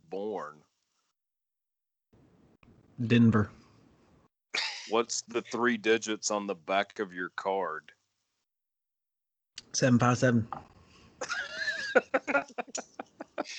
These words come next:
Speaker 1: It always blows my mind, like, how people put that stuff on Facebook.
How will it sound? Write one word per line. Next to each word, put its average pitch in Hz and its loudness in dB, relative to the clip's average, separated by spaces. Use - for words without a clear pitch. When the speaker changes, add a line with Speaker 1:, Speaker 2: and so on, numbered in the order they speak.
Speaker 1:
It 147 12
always 175 10
blows 131 8
my 120 10
mind, 107 10
like, 101 6
how 107 4
people 117 -4
put 117 -6
that 107 -2
stuff - -2
on 98 -4
Facebook. 92 -10